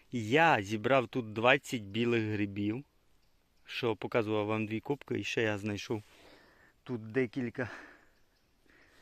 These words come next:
е, грибів. Разом вийшло двадцять. Це тут, де я заходив на самому початку, де знайшов тридцять три білі гриби.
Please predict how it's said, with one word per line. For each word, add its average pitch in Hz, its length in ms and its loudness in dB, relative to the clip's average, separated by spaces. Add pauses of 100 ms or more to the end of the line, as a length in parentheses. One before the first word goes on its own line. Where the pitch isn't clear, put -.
(220)
е, 120 440 -6
грибів. 120 380 0 (720)
Разом 135 380 4
вийшло 147 320 2
двадцять. 120 640 2
Це 160 180 0
тут, 170 280 -6
де 127 100 6
я 147 180 8
заходив 127 560 2
на 113 120 -2
самому 120 360 0
початку, 123 460 -2
де 110 140 -2
знайшов 117 360 -2
тридцять 120 420 -6
три 120 180 0
білі 107 300 -2
гриби. 113 440 -2